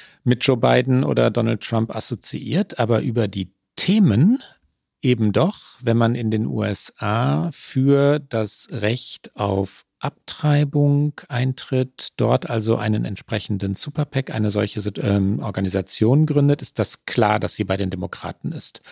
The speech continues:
Oder wenn es gegen das Recht auf Abtreibung geht, dann ist es selbstverständlich republikanisch assoziiert. Und das Gleiche, da sind wir in Wahrheit ja bei der amerikanischen Polarisierung oder bei der Identitätspolitik, bei diesem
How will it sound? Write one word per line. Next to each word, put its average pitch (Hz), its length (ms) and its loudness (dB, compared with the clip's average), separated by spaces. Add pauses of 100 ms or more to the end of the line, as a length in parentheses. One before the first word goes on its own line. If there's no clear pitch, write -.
(400)
Oder 95 340 4
wenn 92 140 0
es - 200 -6
gegen 107 280 2
das 95 220 -2
Recht - 280 -4
auf - 180 -8
Abtreibung 90 640 -2
geht, 90 380 -4
dann 92 300 0
ist - 240 -12
es - 180 -8
selbstverständlich 101 880 -2
republikanisch 92 720 -4
assoziiert. - 680 -8
Und 107 100 -8
das - 200 -6
Gleiche, 101 520 2 (520)
da 92 120 0
sind 104 360 2
wir 107 300 4
in 92 260 0
Wahrheit 98 500 0
ja 95 140 0
bei 92 180 -2
der 92 160 -4
amerikanischen 90 760 -6
Polarisierung 95 840 0
oder 98 300 2
bei 90 240 0
der 90 320 0
Identitätspolitik, 143 1200 -6
bei 92 200 -2
diesem 82 460 -4